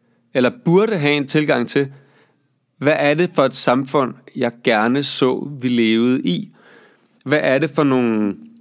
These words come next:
retninger, jeg synes er sunde og ikke er sunde for vores samfund at gå ned af?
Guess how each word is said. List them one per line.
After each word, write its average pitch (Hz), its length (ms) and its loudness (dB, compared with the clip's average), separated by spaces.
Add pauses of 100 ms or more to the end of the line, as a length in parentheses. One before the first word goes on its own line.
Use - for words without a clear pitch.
(960)
retninger, 139 520 0
jeg 123 160 2
synes 127 300 0
er 123 60 -4
sunde 143 640 0
og 117 120 -2 (120)
ikke 170 240 2
er - 140 0
sunde 123 400 0
for 127 140 -2
vores 107 260 0
samfund 110 540 -2 (1040)
at 117 160 0
gå 123 100 0
ned 139 260 0
af? 113 240 -2